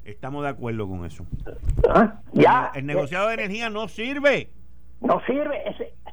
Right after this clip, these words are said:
Speaker 2: eso hay que cerrarlo de inmediato. Es lo primero que tiene que hacer el señor gobernador. Pero en sus manifestaciones, el señor gobernador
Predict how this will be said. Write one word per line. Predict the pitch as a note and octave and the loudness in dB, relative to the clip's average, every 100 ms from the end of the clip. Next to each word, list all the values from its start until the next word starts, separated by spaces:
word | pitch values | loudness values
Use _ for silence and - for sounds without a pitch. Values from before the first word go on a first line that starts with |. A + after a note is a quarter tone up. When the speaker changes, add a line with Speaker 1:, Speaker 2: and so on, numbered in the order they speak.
| - - - | -12 -12 2
Speaker 2:
eso | G3 C#4 | 4 4
hay | |
que | D4 | 2
cerrarlo | - - C4 C#4+ C#4+ A#3 - - - - | -2 -2 -2 -2 -2 -4 -8 -12 -12 0
de | A3+ | 4
inmediato. | G#3 A3+ F#3+ A3 C4+ A3 - - - | 4 4 2 0 -2 -6 -8 -12 -6
Es | - B3+ | 0 2
lo | C#4 | 2
primero | C4 C4+ C#4 B3+ | -2 -4 -4 -4
que | A3 | -4
tiene | A3 B3+ B3 | -2 -2 -2
que | A#3+ | -4
hacer | G3+ C4+ C4+ | -4 -2 -2
el | B3+ | -4
señor | - F#3+ B3 A#3+ | -4 -2 -2 -2
gobernador. | A#3 G#3+ E3 E3+ G3+ E3 - - - - | -2 -2 -2 -2 -2 -4 -10 -14 -6 0
Pero | E3+ | 2
en | E3+ | 2
sus | G3+ | -2
manifestaciones, | F#3 E3 E3+ F3 - E3 D3+ B3+ C#4+ F#3+ C4+ - - - - - - | -2 -6 -4 -4 -2 -4 0 0 0 -4 -8 -12 -14 -14 -14 -14 2
el | - - | 4 4
señor | D3 C#3 F3 G#3+ | 2 2 0 0
gobernador | A3+ A#3 A#3 B3 B3 C4+ A#3 | -2 -2 -2 -2 -2 -2 -4